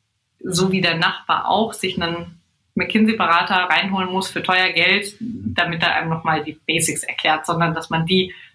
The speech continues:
besser und, äh, geschickter miteinander austauschen kann. Denn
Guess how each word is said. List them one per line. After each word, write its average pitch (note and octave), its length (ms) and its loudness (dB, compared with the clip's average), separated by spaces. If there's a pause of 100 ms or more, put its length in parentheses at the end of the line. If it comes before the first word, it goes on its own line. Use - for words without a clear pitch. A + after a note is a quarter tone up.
(160)
besser E3+ 520 2
und, D#3+ 340 -6
äh, E3 140 0
geschickter D#3+ 380 0
miteinander D#3+ 400 0
austauschen E3+ 500 2
kann. E3 420 -2
Denn D#3+ 240 -4